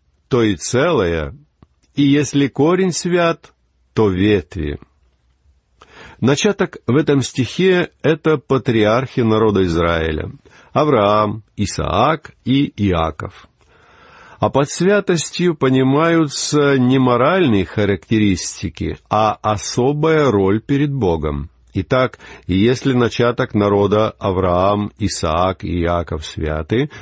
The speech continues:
то есть отделены для Бога, что же можно сказать обо всём народе? Весь народ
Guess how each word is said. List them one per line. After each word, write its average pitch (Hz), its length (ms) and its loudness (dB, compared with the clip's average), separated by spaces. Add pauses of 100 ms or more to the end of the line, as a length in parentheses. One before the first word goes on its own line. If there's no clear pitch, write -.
то 143 140 2
есть - 320 -2
отделены 113 600 2
для 92 180 2
Бога, 85 560 0 (540)
что - 340 -2
же 190 140 2
можно 160 340 0
сказать 120 640 0
обо 104 300 0
всём 143 400 0
народе? 80 540 -4 (640)
Весь 127 360 0
народ 156 340 0